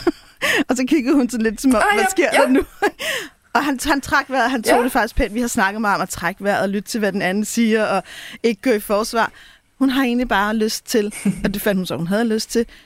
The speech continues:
Speaker 1: sex, som var lidt mere med god tid, og det behøver ikke at være lige på, og man behøver ikke nødvendigvis at have en orgasme, men hvor der er lidt mere legende og blidt.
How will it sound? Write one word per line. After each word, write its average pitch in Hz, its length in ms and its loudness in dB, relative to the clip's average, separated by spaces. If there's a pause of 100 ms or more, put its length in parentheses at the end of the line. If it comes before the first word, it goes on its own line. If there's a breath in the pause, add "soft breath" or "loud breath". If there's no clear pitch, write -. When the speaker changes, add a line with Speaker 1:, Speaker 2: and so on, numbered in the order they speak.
Speaker 1:
sex, - 340 -2
som 254 180 0
var 226 80 0
lidt 220 240 0
mere 233 520 2 (100)
med 240 160 2
god 254 300 0
tid, - 280 0
og 226 160 0
det 226 80 0
behøver 233 280 2
ikke 220 120 -2
at 233 60 -4
være 214 120 0
lige 220 220 -2
på, 233 220 0
og 214 120 -4
man 202 160 -2
behøver 208 340 0
ikke 208 140 -2
nødvendigvis 208 500 -4
at 202 60 -4
have 202 140 0
en 190 60 -2
orgasme, 202 500 -2
men 208 160 0
hvor 196 100 0
der 202 100 -2
er 196 100 -2
lidt 202 160 -2
mere 202 200 0
legende 175 420 -2
og 247 80 -6
blidt. 359 220 -2